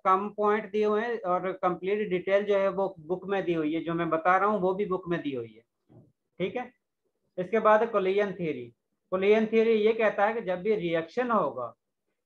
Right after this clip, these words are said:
तो उस condition में reactant molecule जो कोलिजन करते हैं, उनके पास इन, इतनी एनर्जी होनी चाहिए जिसकी वजह से पुराने बॉन्ड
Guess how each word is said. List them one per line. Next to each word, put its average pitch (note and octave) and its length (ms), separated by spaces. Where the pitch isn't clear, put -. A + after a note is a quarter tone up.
तो G3 60
उस B3 300
condition G3 580
में G#3 320
reactant F3+ 600
molecule F#3 600
जो F#3+ 140
कोलिजन G3 600
करते F#3+ 360
हैं, E3 320
उनके A#3 320
पास G#3 460
इन, A3 300
इतनी A#3 400
एनर्जी F#3+ 500
होनी F3+ 480
चाहिए F3+ 580
जिसकी A#3 380
वजह F#3 340
से G#3+ 180
पुराने F#3+ 480
बॉन्ड F3+ 420